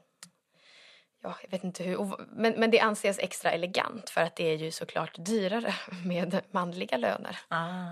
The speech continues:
Speaker 1: Ehm, så att, eh, det är ett, ett, ett, liksom, en liten statusmarkör och en,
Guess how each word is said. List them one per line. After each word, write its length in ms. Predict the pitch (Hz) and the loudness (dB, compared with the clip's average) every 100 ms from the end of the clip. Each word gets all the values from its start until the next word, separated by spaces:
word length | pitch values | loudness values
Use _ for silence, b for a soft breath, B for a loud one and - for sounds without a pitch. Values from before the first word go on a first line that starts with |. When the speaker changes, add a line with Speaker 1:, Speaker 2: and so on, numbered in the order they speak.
| 175 175 | -6 0
Speaker 1:
Ehm, 540 | 175 170 165 165 - | 2 2 0 -4 -8
så 160 | - 185 | -2 -2
att, 340 | 185 - - | -2 -14 -8
eh, 180 | 170 165 | -6 -6
det 180 | 175 202 | 0 0
är 40 | |
ett, 160 | 180 - | 0 -4
ett, 140 | - | -12
ett, 260 | 165 - - _ _ | -14 -18 -20 _ _
liksom, 220 | - - - | -20 -16 -14
en 60 | |
liten 520 | - - - - 208 | -14 -14 -16 -16 -14
statusmarkör 1300 | 208 - 170 - 165 - - - 170 - 165 - - | -6 0 0 0 -6 -6 -6 -8 -6 0 0 0 -2
och 60 | - | -4
en, 160 | - | -6